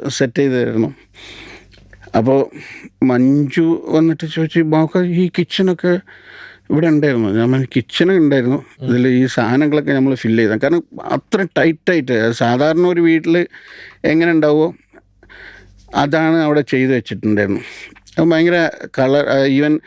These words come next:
Speaker 1: ആ, ബിജു മേനൻ്റെ റൂമൊക്കെ ആയാലും ശരി വേറൊരു വൈബിലായിരുന്നു. ആ ക-,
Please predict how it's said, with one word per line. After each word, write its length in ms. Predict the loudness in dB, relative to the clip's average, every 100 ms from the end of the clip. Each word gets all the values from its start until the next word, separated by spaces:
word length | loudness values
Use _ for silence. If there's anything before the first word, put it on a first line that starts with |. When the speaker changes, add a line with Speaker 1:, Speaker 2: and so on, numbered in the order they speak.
| -14 -20 -20 -20 -6
Speaker 1:
ആ, 80 | -4
ബിജു 280 | 0 0 0
മേനൻ്റെ 360 | 2 2 2 0
റൂമൊക്കെ 420 | 0 0 0 0
ആയാലും 340 | 2 2 0
ശരി 300 | 0 0 -2 -4 -14 -4
വേറൊരു 460 | 0 2 2 0 0
വൈബിലായിരുന്നു. 680 | 0 0 0 -2 -2 -4
ആ 120 | -2 -2
ക-, 680 | 0 0 0 0 -2 -4